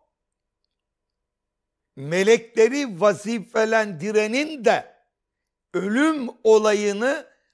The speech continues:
halk edenin de Allah olması münasebetiyledir.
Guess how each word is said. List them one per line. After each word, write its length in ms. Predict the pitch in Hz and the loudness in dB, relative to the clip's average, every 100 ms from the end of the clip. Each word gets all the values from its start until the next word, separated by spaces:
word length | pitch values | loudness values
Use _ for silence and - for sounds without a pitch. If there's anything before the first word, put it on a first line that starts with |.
| _ | _
halk 600 | _ - - 285 233 - 208 | _ -12 4 4 4 -2 -2
edenin 580 | 175 196 233 294 254 | 0 -2 -2 -6 -2
de 340 | 233 269 262 _ _ - | 0 0 -6 _ _ 2
Allah 540 | 208 202 233 277 180 - | 4 6 8 6 6 -2
olması 580 | 202 202 202 185 254 | -2 -2 -4 -4 -6
münasebetiyledir. 1200 | 226 190 170 160 170 165 151 156 151 131 - - | -6 -6 -4 -4 -4 -4 -8 -10 -16 -18 -20 -20